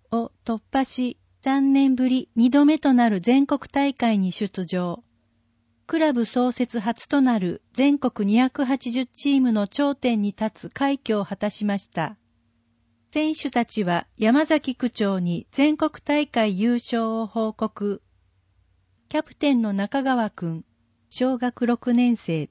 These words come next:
大会当時は、全国に高等の名を挙げることができてよかったです。中学生になっても、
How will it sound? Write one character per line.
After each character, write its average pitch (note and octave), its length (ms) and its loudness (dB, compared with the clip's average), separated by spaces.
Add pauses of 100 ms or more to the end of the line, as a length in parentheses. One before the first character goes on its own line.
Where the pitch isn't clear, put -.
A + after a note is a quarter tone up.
大 A#3+ 240 -2
会 A3+ 260 -2
当 A3 300 -4
時 D3+ 260 -10 (240)
は、 E3 240 -8 (540)
全 D#4+ 280 -2
国 B3 320 -2
に F#3 280 -2 (180)
高 C#4+ 300 -2
等 C4+ 480 -2
の B3 160 2
名 B3+ 240 4
を B3 60 0
挙 A#3 160 0
げ C4+ 120 2
る C#4 120 0
こ C#4+ 120 -2
と C#4 140 -2
が G#3+ 160 0
で A3+ 100 0
き - 120 -20
て G#3 120 -2
よ A#3 100 2
か C#4 160 -2
っ - 80 -6
た G#3 200 -2
で F3+ 160 -4
す。 - 180 -20 (480)
中 D#4+ 240 -2
学 D#4+ 220 0
生 C4 280 0
に A3+ 140 2
な A3 120 2
っ A#3 60 -6
て G#3 200 -4
も、 F3+ 260 -2